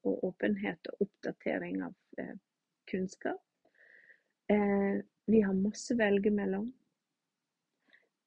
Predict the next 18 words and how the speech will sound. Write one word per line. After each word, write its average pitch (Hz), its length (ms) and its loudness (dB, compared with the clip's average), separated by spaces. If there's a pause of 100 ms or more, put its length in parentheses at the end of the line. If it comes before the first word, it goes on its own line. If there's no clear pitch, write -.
Vi 214 500 6 (140)
er, 208 440 0 (560)
vi 233 360 4
er, 240 280 2
vi 226 280 4
er 226 120 6
nærmer 226 400 4
oss 262 160 -6
kanskje 226 480 0 (160)
en, 196 100 0 (640)
et - 240 -10
ordentlig, 214 880 4
en 214 220 -2
ordentlig 214 840 2 (840)
gjennombrudd, 233 880 4 (680)
som 226 260 2
en 214 160 4
vulkan 233 840 -2